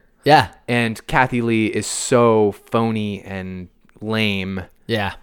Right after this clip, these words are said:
Speaker 1: You're right.
Speaker 2: And so I'm just not a fan. Anyway, so she had Bill Nye on the show last week, and it was, he was not comfortable, and he was mistreated. Um,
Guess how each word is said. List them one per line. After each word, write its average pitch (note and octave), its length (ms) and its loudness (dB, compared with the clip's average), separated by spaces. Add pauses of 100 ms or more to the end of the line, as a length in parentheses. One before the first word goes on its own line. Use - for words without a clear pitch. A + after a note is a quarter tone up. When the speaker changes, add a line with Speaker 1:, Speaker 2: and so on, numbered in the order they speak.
(440)
Speaker 1:
You're G2+ 160 -4
right. D#2+ 200 -4
Speaker 2:
And G2 160 -8
so G#2 160 -6
I'm G2+ 60 -2
just G#2 160 -10
not G#2+ 140 0
a - 20 -6
fan. F#2+ 240 -4
Anyway, A#2+ 300 2
so - 100 -6
she C3 140 -2
had B2 140 6
Bill A#2+ 140 4
Nye G#2 220 0
on G2+ 80 -6
the G2 60 -8
show G2+ 180 -4
last F2+ 240 -6
week, F#2 160 -8
and F2 80 -12
it F2 40 -18
was, F#2+ 160 -16 (100)
he G2 480 -10
was C3 180 -2
not A#2+ 160 4
comfortable, A2 460 -2
and G2 100 -4
he G#2 80 -8
was G#2 160 -6
mistreated. G2+ 680 -4 (520)
Um, A2 400 0